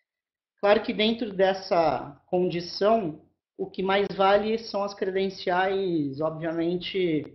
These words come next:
de trabalho. Então, eu fui responsável por a implantação e a operação da gestão de conteúdo e cadastro de grandes lojas, como Walmart, Carrefour, que hoje, infelizmente, não faz parte mais do nosso meio online, mas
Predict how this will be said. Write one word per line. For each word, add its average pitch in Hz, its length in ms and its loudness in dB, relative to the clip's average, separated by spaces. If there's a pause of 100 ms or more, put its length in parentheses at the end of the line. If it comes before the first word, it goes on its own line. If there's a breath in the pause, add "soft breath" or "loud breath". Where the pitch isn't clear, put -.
(300)
de 160 200 -16
trabalho. 190 640 2 (400)
Então, 170 160 -2
eu 180 100 -4
fui 190 140 0
responsável 190 840 0
por 185 540 2 (400)
a 170 140 0
implantação 190 800 0
e 196 60 0
a 190 40 2
operação 190 800 -2
da 170 140 0
gestão 175 360 -6
de 196 120 -12
conteúdo 185 580 -4
e 180 40 -8
cadastro 170 600 0
de 156 80 -18
grandes 160 440 -4
lojas, 165 440 -6
como 165 280 -10
Walmart, 180 720 -4 (800 soft breath)
Carrefour, 175 640 2
que - 160 -2
hoje, 175 260 2
infelizmente, 165 600 -6
não 165 160 -8
faz 156 220 -8
parte 156 420 -4
mais 156 320 -4
do 151 100 -4
nosso 151 340 -6
meio 151 440 -2
online, 156 800 -4
mas 143 520 -6